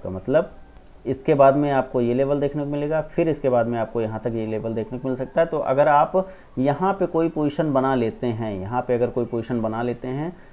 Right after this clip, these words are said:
दस, बीस, तीस रुपए की expiry वाली, अ, बारह बजे के बाद, एक बजे या फिर दो बजे के आसपास में, तो definitely आप तीन बजे तक यहाँ तक profit बुक कर सकते हैं। लेकिन चूंकि पैसा इस दिन zero भी होता है, moment आ सकता है,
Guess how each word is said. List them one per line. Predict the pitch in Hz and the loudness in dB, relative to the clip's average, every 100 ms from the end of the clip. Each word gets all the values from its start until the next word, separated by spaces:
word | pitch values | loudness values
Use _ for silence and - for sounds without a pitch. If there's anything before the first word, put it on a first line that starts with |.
| - | -4
दस, | 110 127 | 2 2
बीस, | 120 135 131 | 2 -2 0
तीस | 131 123 | -2 -2
रुपए | 123 135 | 0 0
की | 139 | 0
expiry | 139 - 135 123 139 | -6 -2 0 0 2
वाली, | 131 151 208 - - - - | 0 0 -4 -10 -20 -20 -4
अ, | 135 135 | 0 2
बारह | 131 139 160 | 6 6 6
बजे | 156 160 | 4 0
के | 156 | 2
बाद, | 127 123 117 | 4 4 4
एक | 120 127 | 0 0
बजे | 113 127 139 | 0 0 2
या | 135 | 2
फिर | 127 139 147 | 2 -2 -2
दो | 120 117 | 0 0
बजे | 113 113 | 2 2
के | 120 | 2
आसपास | 110 - 117 - | 2 2 -2 0
में, | 156 | -4
तो | 165 160 160 | -2 -2 -2
definitely | 139 - 127 123 151 156 | -2 -2 -4 -2 -2 2
आप | 131 135 - | 4 4 2
तीन | 135 135 | -2 0
बजे | 131 | 0
तक | 147 139 | 0 0
यहाँ | 135 135 - | 0 -2 -4
तक | 156 - | -4 0
profit | 123 139 | 0 0
बुक | 131 120 | -2 -2
कर | 127 | -2
सकते | 117 131 151 | 0 -2 -2
हैं। | 160 | -2
लेकिन | 151 175 165 | -2 -2 -6
चूंकि | 151 139 156 | -6 -6 -2
पैसा | 143 131 151 | 2 2 2
इस | 147 | 0
दिन | 131 147 | 0 -2
zero | 123 120 120 | 0 0 0
भी | 135 | 0
होता | 147 - 135 | -2 0 0
है, | 147 | 0
moment | 143 123 135 131 | -2 -2 -2 0
आ | 123 | 0
सकता | 127 - 123 | 0 0 -2
है, | 120 156 - - | 0 -4 -8 -20